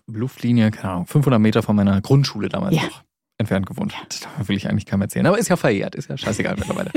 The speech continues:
Speaker 2: <laughs>
Speaker 1: Ähm, und meine Oma hat mich damals immer sogar, Schande über unser Haupt, obwohl es nur Luftlinie fünfhundert Meter waren, teilweise mit dem Auto abgeholt. So. Dann war es aber oft auch der Fall,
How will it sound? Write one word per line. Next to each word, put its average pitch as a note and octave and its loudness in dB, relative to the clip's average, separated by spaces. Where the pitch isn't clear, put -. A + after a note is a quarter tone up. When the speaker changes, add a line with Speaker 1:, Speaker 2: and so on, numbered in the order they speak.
Speaker 2:
<laughs> - -6
Speaker 1:
Ähm, A#2 2
und - 0
meine A#2 4
Oma F#3 4
hat F#3+ -2
mich E3 -4
damals D3+ -2
immer D3 0
sogar, C#3 0
Schande G2 -4
über F#2+ 0
unser G2 0
Haupt, - -2
obwohl B2+ 0
es D#3+ -2
nur D3 2
Luftlinie C#3+ 2
fünfhundert B2+ 0
Meter A#2 4
waren, A2 2
teilweise G#2+ 0
mit G2+ 4
dem G2 2
Auto E3+ -2
abgeholt. - -8
So. - -12
Dann G2 0
war B2 4
es D#3 -2
aber C3+ 2
oft E3+ 0
auch C3+ 0
der B2+ -4
Fall, C3 -2